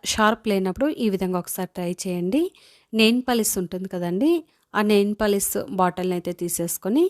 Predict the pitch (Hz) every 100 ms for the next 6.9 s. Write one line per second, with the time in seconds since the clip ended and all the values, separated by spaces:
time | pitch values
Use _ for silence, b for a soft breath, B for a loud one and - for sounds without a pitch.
0 | - _ b - 202 208 233 220 190 190
1 | 185 - 180 180 254 302 220 214 190 180
2 | 190 185 240 311 - 190 170 170 175 -
3 | _ _ 196 180 180 240 202 165 - 175
4 | 170 190 311 392 392 _ _ _ _ _
5 | _ _ _ _ 233 233 208 190 196 190
6 | 196 - 202 190 208 208 202 - 196